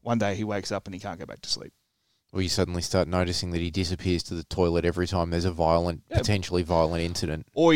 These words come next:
Speaker 1: or he's finding he's more aggressive about things that he wouldn't need, uh, be, be aggressive about before.
Speaker 2: Yep.
Speaker 1: Or he might be overreacting. Or he might have a relationship breakdown. Uh,
Speaker 2: Yep.
Speaker 1: there's all these sorts of things. And one thing that's, it's very apparent to us as a result of the,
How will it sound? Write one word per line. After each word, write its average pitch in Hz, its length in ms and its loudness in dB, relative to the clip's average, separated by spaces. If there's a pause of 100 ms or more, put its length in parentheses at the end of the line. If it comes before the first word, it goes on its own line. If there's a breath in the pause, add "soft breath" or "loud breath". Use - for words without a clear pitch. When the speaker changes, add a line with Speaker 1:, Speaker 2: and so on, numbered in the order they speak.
Speaker 1:
or 135 200 2
he's 127 160 2
finding 120 320 0
he's 113 120 -4
more 110 300 -2
aggressive 101 420 -2
about 95 220 -4
things 85 240 -8
that 82 60 -6
he 82 60 -6
wouldn't 80 220 -10
need, 82 600 -10 (180)
uh, 98 120 -8
be, 98 160 -8
be 107 180 -10
aggressive 90 500 -8
about 90 180 -10
before. - 380 -16 (160)
Speaker 2:
Yep. 101 120 0
Speaker 1:
Or 110 40 2
he 107 60 -2
might 113 120 -2
be 104 60 -4
overreacting. 92 680 -6 (200)
Or 117 200 -4
he 120 40 0
might 110 280 0
have 120 120 -6
a 107 60 -8
relationship 104 580 -6
breakdown. - 460 -16 (280)
Uh, - 100 -6
Speaker 2:
Yep. - 100 -2
Speaker 1:
there's 117 160 -2
all 127 240 -2
these 127 180 2
sorts - 220 -4
of - 40 -12
things. 107 200 -6
And 104 200 -6 (380 loud breath)
one 127 200 4
thing 120 100 4
that's, 110 220 2
it's 107 180 -4
very 131 160 4
apparent 107 340 0
to 113 100 -6
us 104 160 2
as 104 120 -8
a - 20 -8
result 98 300 -6
of 80 80 -16
the, 82 260 -8